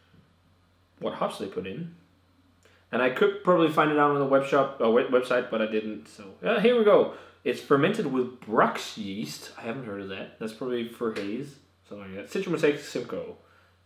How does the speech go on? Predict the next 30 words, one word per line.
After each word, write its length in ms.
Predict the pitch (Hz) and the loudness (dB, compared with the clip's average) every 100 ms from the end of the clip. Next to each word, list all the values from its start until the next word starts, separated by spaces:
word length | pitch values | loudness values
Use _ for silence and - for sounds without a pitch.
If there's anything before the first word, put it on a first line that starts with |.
| _ | _
and 180 | 110 113 | -4 -4
Lupulin 260 | 113 101 92 | -4 -6 -6
Powder. 320 | 101 98 87 - - | -6 -6 -6 -8 -10
So, 140 | 87 87 - - | -8 -8 -10 -12
Citra 180 | - 147 | -10 -4
Mosaic 260 | 143 143 135 | 0 2 2
Simcoe 260 | 143 131 | 0 2
is 80 | 104 | 0
a 60 | 101 | 0
very 320 | 117 113 107 | 0 0 -2
classic 480 | - 110 104 107 - | -8 -8 -8 -10 -10
combo. 320 | 107 107 95 | -8 -6 -4
I 60 | |
mean, 200 | 131 147 | -2 0
this 220 | 175 240 180 | 2 2 2
is 140 | 160 | 2
what 260 | 147 143 131 | 6 6 4
you 80 | |
expect 360 | 117 - 117 - | -2 -2 -4 -4
when 100 | 110 | -8
you 60 | 107 | -6
hear 300 | 104 104 - _ _ | -6 -8 -12 _ _
hazy 360 | 101 101 98 | -4 -2 -2
I 140 | 87 90 | -6 -8
P 200 | - 90 | -10 -10
A. 40 | 73 | -10
It's 180 | 87 - - | -12 -16 -6
hazy, 540 | 151 151 135 135 131 - | 2 2 2 -4 -4 -4
golden 360 | 120 120 117 113 | -4 -2 -6 -2
yellow. 580 | 107 104 104 101 101 | -2 0 0 -2 -4